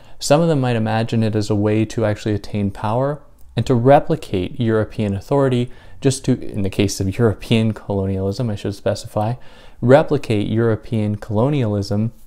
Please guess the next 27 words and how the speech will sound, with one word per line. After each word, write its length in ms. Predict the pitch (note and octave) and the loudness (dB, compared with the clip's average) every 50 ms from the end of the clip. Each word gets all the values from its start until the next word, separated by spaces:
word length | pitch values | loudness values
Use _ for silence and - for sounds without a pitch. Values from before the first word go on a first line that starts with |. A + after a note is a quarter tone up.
| - - - | -18 -6 -2
and 120 | D3+ D3 D#3+ | 0 2 2
then 120 | E3 E3 | 2 2
perpetuate 580 | E3 D#3 D3 - F#3+ F3+ F#3 - D#3+ D3+ D3 C#3+ | 0 -2 0 2 2 2 2 2 2 2 2 2
it 100 | C#3+ C#3 | 2 0
against 320 | C3+ C3 B2+ B2+ B2 - | 0 0 0 -2 -2 -2
other 180 | B2+ B2 B2 A#2+ | 0 0 0 0
people. 540 | - - D3+ D3+ D3 - - - - - - - - - - - - - - - - - | 0 0 0 0 0 -2 -6 -8 -8 -10 -14 -16 -16 -16 -16 -16 -16 -18 -20 -14 -4 0
And 120 | C3 A#2+ | 0 0
Fanon 380 | - - C3 C3+ C#3 D3+ D3+ C#3+ | 2 2 2 2 2 2 2 2
lays 260 | C#3 C3+ C3+ C3 - | 2 2 2 2 0
this 200 | C3 A#2+ - - | -2 0 2 4
out 200 | A#2 A#2 A2+ - | 4 4 2 2
in 180 | - A2 G#2+ G#2 | 0 -2 -2 -2
great 440 | A#2+ A#2+ A#2+ B2 B2+ B2 - - | -2 2 2 4 4 2 0 -2
detail 420 | - D3 D#3 D3 - - B2+ A#2 A2+ | -4 -2 -2 -2 0 0 0 0 0
in 80 | A2 | 0
The 80 | A2 G#2 | 0 0
Wretched 320 | G#2+ G#2+ G#2 - - G#2 | 0 0 0 0 -2 -2
of 100 | G2+ G2 | -2 0
the 140 | G#2+ A2+ C3 | 0 0 0
Earth, 280 | D3+ D#3+ D3+ D3+ - - | 2 2 2 2 0 -2
where 80 | A#2+ | -2
he 40 | A2+ | -2
suggests 480 | - - A2 G#2+ G#2+ A#2 A2+ A#2 A#2 - | -2 -2 -2 -2 0 2 0 0 0 -2
that 100 | A#2+ - | -4 -2
there 100 | A2 G#2 | -2 0
might 400 | G#2 G#2 A2 A2 A2 A2+ - | 2 2 2 2 0 0 -2